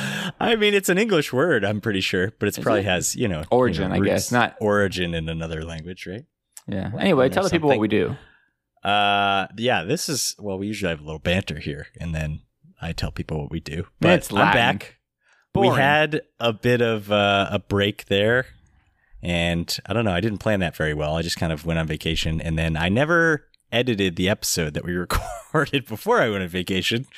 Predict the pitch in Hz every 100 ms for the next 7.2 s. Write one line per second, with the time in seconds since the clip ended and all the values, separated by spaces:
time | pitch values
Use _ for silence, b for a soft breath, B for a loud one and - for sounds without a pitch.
0 | B B B - 107 98 131 165 95 90
1 | - b b b - 104 104 104 101 98
2 | 92 85 85 82 80 85 - 101 - 92
3 | 82 78 76 76 - - _ - 98 82
4 | 78 - 98 80 73 78 78 92 71 -
5 | - _ _ 82 73 71 80 - 73 -
6 | 90 - - 76 78 80 82 82 98 -
7 | 127 131